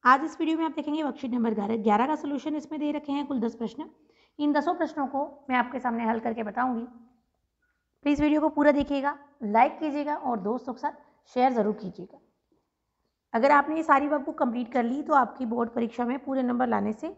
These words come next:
कोई भी नहीं रोक पाएगा। आशा करती हूँ आप इन सारी वर्कशीट को अच्छे से हल करेंगे और समझेंगे।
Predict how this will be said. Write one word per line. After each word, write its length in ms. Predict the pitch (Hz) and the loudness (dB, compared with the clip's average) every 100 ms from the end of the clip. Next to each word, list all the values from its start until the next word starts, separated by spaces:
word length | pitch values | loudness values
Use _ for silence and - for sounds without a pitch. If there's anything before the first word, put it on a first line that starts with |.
| - _ | -16 _
कोई 180 | 240 226 | -2 0
भी 120 | 262 | 2
नहीं 140 | 262 196 | 2 0
रोक 180 | 185 - | -2 -6
पाएगा। 260 | 185 208 - _ _ _ _ _ _ _ _ _ _ _ | -8 -8 -14 _ _ _ _ _ _ _ _ _ _ _
आशा 260 | 247 220 302 | 0 2 2
करती 280 | 302 302 330 | 2 0 0
हूँ 140 | 320 | 2
आप 160 | 285 277 | 2 2
इन 100 | 262 | -2
सारी 300 | - 240 233 | 0 0 0
वर्कशीट 340 | 233 233 247 | -2 -4 -8
को 100 | - | -4
अच्छे 180 | 214 220 | -4 -4
से 120 | 220 | -4
हल 160 | 214 214 | -2 0
करेंगे 380 | 220 220 202 285 | 0 0 0 2
और 160 | 339 294 | 2 2
समझेंगे। 500 | 247 190 160 156 | 2 0 -2 -6